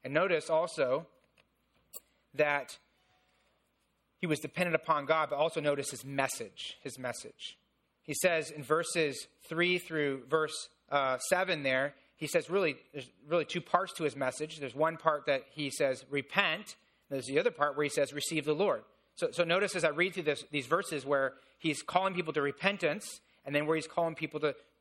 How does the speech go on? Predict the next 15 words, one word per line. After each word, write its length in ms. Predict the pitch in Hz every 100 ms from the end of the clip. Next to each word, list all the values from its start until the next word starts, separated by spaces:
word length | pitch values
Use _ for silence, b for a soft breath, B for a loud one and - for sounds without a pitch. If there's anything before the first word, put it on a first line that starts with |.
| _
come 220 | - 160 151
to 100 | 156
Jesus 400 | 160 220 147 123
or 120 | 127 b b 139
be 100 | 151
ready 220 | 160 160
for 140 | 160
Jesus. 340 | 151 175 170 120
So 220 | - 139 -
in 100 | -
verse 180 | 160 160
number 180 | 160 156
three, 320 | 151 160 175
he 80 | 185
says, 260 | 165 147